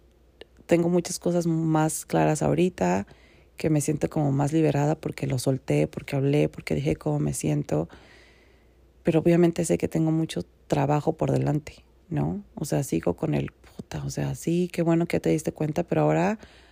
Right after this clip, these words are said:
pues, a cambiarte la mentalidad o a manejar diferente la forma de decir las cosas, a ser honesta cien por ciento con, con la gente que te quiere, porque, pues, ahí están para ti, ¿no? Y que sepan que eres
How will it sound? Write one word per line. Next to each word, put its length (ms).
pues, 140
a 100
cambiarte 580
la 100
mentalidad 720
o 100
a 20
manejar 480
diferente 540
la 120
forma 340
de 60
decir 220
las 200
cosas, 560
a 100
ser 180
honesta 400
cien 180
por 140
ciento 280
con, 380
con 140
la 60
gente 260
que 100
te 140
quiere, 360
porque, 360
pues, 200
ahí 80
están 280
para 200
ti, 340
¿no? 260
Y 80
que 140
sepan 340
que 100
eres 300